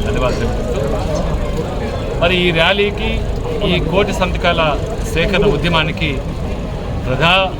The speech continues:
ప్రధాన ఉద్దేశం దేశంలోనే ఏ ముఖ్యమంత్రి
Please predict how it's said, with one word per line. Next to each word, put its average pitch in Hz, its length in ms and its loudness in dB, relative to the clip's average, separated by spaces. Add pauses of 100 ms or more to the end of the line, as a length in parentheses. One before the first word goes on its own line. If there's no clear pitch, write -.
(120)
ప్రధాన 175 360 2 (420)
ఉద్దేశం 180 420 2 (760)
దేశంలోనే 208 680 4 (1040)
ఏ 202 60 8 (180)
ముఖ్యమంత్రి 208 600 2